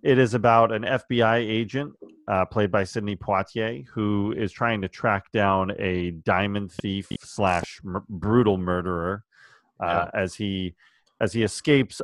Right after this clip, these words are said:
Speaker 1: up the, the coast from San Francisco to trying to get to Canada. And once he gets to, uh, close to the American-Canadian border, uh, kidnaps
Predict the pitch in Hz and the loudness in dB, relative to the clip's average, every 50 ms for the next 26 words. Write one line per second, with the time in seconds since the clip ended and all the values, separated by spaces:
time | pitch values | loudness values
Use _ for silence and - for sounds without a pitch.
0 | - 127 117 117 - - 104 104 110 107 104 104 104 101 104 107 - - 98 90 | 0 2 2 2 0 -4 -4 -2 0 0 0 -2 -2 -2 -4 -6 -8 -10 -10 -6
1 | 101 101 98 95 95 87 - - - 127 120 107 - - _ 107 98 90 - - | -6 -4 -4 -6 -6 -8 -10 -2 2 2 2 2 0 -6 _ -8 -8 -8 -6 -4
2 | 120 110 95 104 92 - - 117 107 - - - 107 101 101 98 - - - - | -2 -2 -2 -4 -8 -6 -6 -6 -6 -6 -2 0 0 2 2 0 -4 -8 -10 -8
3 | 104 95 92 92 92 - - 107 104 101 92 95 101 - - - - - 107 98 | -6 -6 -6 -8 -6 -4 -2 -2 -2 -2 -4 -4 -6 -6 -8 -16 -16 -8 -4 -4
4 | 98 95 90 80 82 76 71 - _ _ _ _ _ _ _ _ _ - 92 87 | -4 -4 -4 -6 -8 -10 -10 -14 _ _ _ _ _ _ _ _ _ -6 -4 -4
5 | 87 87 87 87 95 92 90 - - 107 101 92 92 92 90 87 - _ 110 98 | -4 -4 -2 -2 -2 -4 -4 -6 -8 -6 -6 -4 -4 -6 -8 -10 -6 _ -2 -2
6 | - - - - - - - 101 104 98 92 - 127 101 90 87 - - - 139 | -2 -4 -10 -12 -10 -8 -6 -6 -6 -6 -6 -4 -2 0 0 -2 -2 2 4 4
7 | 135 - - - 120 104 92 98 98 95 98 101 101 95 98 98 92 87 - - | 4 2 0 -4 -4 -2 -2 -2 -2 -2 0 0 0 -2 -2 -6 -8 -10 -10 -10
8 | 101 98 92 87 87 90 92 95 160 160 165 151 135 123 107 101 - _ _ - | -8 -6 -6 -6 -6 -8 -4 -2 2 4 4 4 6 4 2 0 -2 _ _ -20
9 | - _ _ _ _ - 101 92 90 87 87 87 90 87 - _ _ _ _ _ | -20 _ _ _ _ -2 0 0 2 2 2 0 -2 -4 -10 _ _ _ _ _
10 | _ _ _ _ _ _ _ _ _ _ _ _ _ _ _ _ _ _ _ _ | _ _ _ _ _ _ _ _ _ _ _ _ _ _ _ _ _ _ _ _
11 | - - 160 143 135 131 127 120 117 - - - | -2 -2 0 2 4 4 4 4 4 2 -4 -10